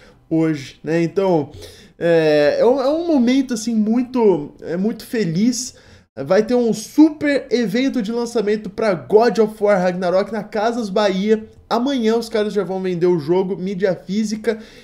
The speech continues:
e você vai poder chegar em casa amanhã e já jogar o bagulho, mano. É que eu não sou de São Paulo capital, senão eu ia no evento, pegava o meu jogo lá e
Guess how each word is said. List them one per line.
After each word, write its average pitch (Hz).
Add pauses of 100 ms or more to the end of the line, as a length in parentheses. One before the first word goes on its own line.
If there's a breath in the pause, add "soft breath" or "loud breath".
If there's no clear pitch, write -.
(120)
e 185
você 220
vai 208
poder 202
chegar 208
em 202
casa 196
amanhã 180
e 185
já 190
jogar 180
o 175
bagulho, 165
mano. 131 (400 loud breath)
É 214
que 220
eu 254
não 247
sou 233
de 190
São 220
Paulo 208
capital, 156
senão 190
eu 175
ia 170
no 165
evento, 156
pegava 156
o 160
meu 160
jogo 147
lá 165 (280 loud breath)
e 147